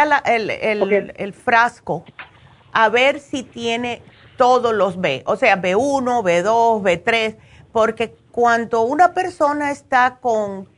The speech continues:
Speaker 2: tanta ansiedad, tantos nervios, tantos cambios de humor, eso puede que sí sea falta de complejo B, no solamente la B dos, el complejo B.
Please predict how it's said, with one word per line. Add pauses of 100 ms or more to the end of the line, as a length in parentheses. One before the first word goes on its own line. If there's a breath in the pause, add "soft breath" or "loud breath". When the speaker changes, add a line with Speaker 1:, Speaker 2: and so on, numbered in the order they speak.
Speaker 2:
tanta
ansiedad,
tantos
nervios,
tantos
cambios
de
humor, (480 soft breath)
eso
puede
que
sí (120)
sea (240)
falta
de
complejo
B,
no
solamente
la
B
dos,
el
complejo
B.